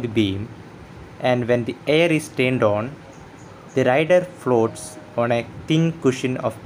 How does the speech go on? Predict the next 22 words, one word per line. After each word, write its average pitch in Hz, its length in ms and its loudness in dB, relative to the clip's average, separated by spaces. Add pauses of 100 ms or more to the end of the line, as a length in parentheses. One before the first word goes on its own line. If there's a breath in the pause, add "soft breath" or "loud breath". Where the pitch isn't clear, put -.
(140)
air. 107 120 -2 (1000)
If 123 80 2 (320)
the 123 160 0
track 156 240 4 (100)
is 156 80 -4 (180)
levelled 165 340 4 (180)
carefully, 113 480 0 (640)
and 120 100 2 (120)
if 113 80 -2 (100)
we 120 100 2 (480)
eliminate 156 500 4 (140)
stray 165 280 2 (160)
air 110 120 2 (100)
currents, 110 340 0 (720)
the 117 160 4
rider 123 300 4 (440)
behaves 156 420 2 (180)
as 113 60 -2 (120)
if 113 140 -2
it - 80 -6 (100)
were 110 160 2 (440)
isolated 143 560 2